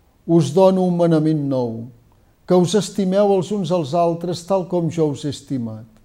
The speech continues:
La mort de Jesús és posat com a model i imatge perfectes de l'amor humà. I aquest seu amor no es pot separar del do de si mateix, perquè la seva màxima expressió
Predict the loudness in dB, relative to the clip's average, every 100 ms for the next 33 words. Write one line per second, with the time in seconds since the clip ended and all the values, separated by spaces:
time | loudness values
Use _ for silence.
0 | _ _ _ _ _ _ _ _ _ _
1 | _ _ -2 4 6 6 4 4 0 0
2 | -2 -2 -2 0 -2 -4 -8 -4 -2 -2
3 | -2 -2 0 0 0 -2 0 0 0 -2
4 | -2 -4 -6 -8 -6 -4 -2 -4 -6 -6
5 | -8 -8 -2 -2 -2 -6 -20 _ _ 0
6 | 2 2 2 0 0 -2 -4 -8 -12 -18
7 | _ _ _ _ _ _ _ _ _ _
8 | -2 2 2 2 -2 -2 -2 0 0 0
9 | -2 -2 -4 -6 -8 -8 -8 -8 -6 -6
10 | -2 0 2 2 2 0 0 -2 -2 -2
11 | -6 -8 -6 -6 -6 -6 -6 -10 -18 _
12 | _ _ _ -2 0 0 0 -2 -2 -2
13 | -2 -4 -6 -6 -4 -4 -6 -8 -6 -6
14 | -6 -4 -2 -4